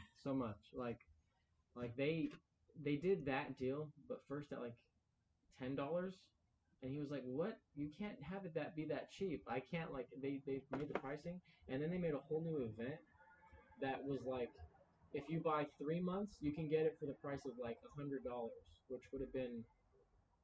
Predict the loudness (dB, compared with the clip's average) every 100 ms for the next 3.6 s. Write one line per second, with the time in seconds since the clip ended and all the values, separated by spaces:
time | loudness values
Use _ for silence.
0 | _ _ -20 _ _ _ _ _ -14 -14
1 | -4 -2 0 0 -2 -2 0 0 -2 -4
2 | 0 0 2 0 0 -2 -2 -2 -2 0
3 | 0 2 2 2 2